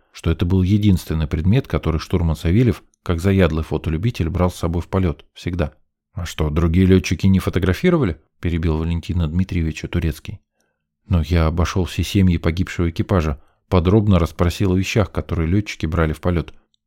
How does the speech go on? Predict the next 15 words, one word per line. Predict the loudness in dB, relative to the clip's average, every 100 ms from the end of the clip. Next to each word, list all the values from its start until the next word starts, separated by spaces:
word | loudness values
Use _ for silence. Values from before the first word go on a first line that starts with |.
| _
И | 0
у | 2
Ветрука | 0 -2 0 2
был, | 4 2
мы | 2 0
же | 2 -2
договаривались, | -2 2 4 6 4 2 -4
помните? | -2 2 2 0 -6 -12 _ _ _ _ _ -8
И |
кроме | 0 4 4
Савельевой | 4 2 4 4 4 2 -2 -4
фотоаппарат | -2 0 2 2 2 0
никто | -4 -2
не | -2 -2
упомянул. | -2 0 2 0 -4